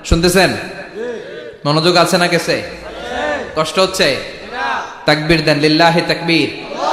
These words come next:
আর জোরে পড়েন, লিল্লাহি তাকবীর। আয়াগলিবুকান নাওমু, আল্লাহ আপনার কি ঘুমে ধরে?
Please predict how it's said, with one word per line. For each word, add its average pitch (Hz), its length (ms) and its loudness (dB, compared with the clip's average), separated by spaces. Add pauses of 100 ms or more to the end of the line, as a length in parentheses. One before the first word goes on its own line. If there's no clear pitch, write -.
(1040)
আর 156 200 4
জোরে 180 280 4
পড়েন, 196 240 6
লিল্লাহি 214 540 6
তাকবীর। 269 760 6 (1600)
আয়াগলিবুকান 170 760 2
নাওমু, 143 460 -2
আল্লাহ 151 220 4
আপনার 160 200 -4
কি 180 80 -4
ঘুমে 151 240 -4
ধরে? 160 300 0